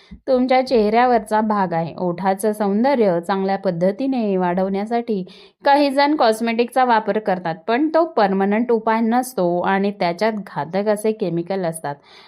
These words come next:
आणि त्याचा परिणाम आपल्या शरीरावर होत असतो आणि त्याच्यामुळे तुमचे ओठ गुलाबी होण्याऐवजी काळीच जास्त होत जातात.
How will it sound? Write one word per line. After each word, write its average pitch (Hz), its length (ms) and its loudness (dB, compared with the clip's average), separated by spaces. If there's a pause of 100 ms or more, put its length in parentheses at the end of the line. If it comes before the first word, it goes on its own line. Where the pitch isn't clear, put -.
(140)
आणि 294 320 4
त्याचा 285 300 4
परिणाम 262 540 2
आपल्या 226 300 2
शरीरावर 247 680 2
होत 220 320 2
असतो 220 340 0
आणि 202 320 0
त्याच्यामुळे 214 680 0
तुमचे 208 300 -2
ओठ 226 320 2 (380)
गुलाबी 247 480 4
होण्याऐवजी 285 580 2
काळीच 214 420 2
जास्त 208 280 2
होत 196 220 -2 (280)
जातात. 160 400 -2